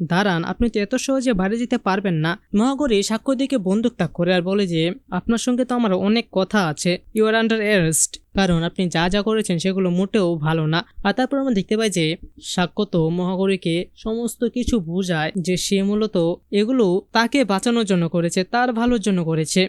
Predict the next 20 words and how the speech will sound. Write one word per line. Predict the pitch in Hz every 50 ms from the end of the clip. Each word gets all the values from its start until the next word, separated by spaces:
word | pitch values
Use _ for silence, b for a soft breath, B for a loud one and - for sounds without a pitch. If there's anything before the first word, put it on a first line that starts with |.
| - _ -
আর | 185 175
তখন | - 285 294 - 277 226 180 185 202
মহাগৌরী | 202 190 185 214 226 240 226 254 262 220 196 160 165 185 240 - _ _ - - _ _ -
সাক্ষ্যকে | - - 196 196 - 247 233 247 233
বলে | 226 240 247 240
যে, | 196 175 170 180 208 - _
"আচ্ছা, | - 190 220 - - - 180 160 165 - - -
আপনি | - 196 202 - 262 277 294 247
যে | 220 180 170 170 - -
আমাকে | - 185 196 226 247 247 285 277
বাঁচানোর | 196 175 165 165 - 220 220 226 240 233
জন্য | 202 - 240 240 226 190 165 160 180 -
এত | - 185 180 - 240
কিছু | 247 226 262 - - 269
করছেন, | - - 196 208 233 214 - - 185 160 151 165 185 - -
আমার | - 190 190 214 233 220
জন্য | 247 240 214 180 165 170 - - - _ _
এত | - 185 185 - 240
বিপদ | 214 160 175 170 160 214 214 - 226
উঠাচ্ছেন | 220 - 226 214 - - 175 160 165 190